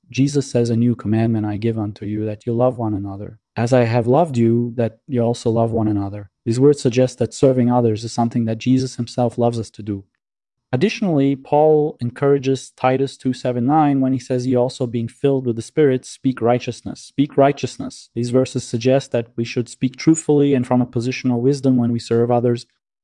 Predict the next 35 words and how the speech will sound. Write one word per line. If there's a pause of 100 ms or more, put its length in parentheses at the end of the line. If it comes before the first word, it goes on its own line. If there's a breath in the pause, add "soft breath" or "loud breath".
(160)
Finally,
one
Peter
five
two
encourages
servants
of
God
to
bearing
about
with
all
humility
and
gentleness.
These
verses
suggest
that
we
should
approach
our
service
towards
others
with
a
humble
heart
and
gentle
temperament.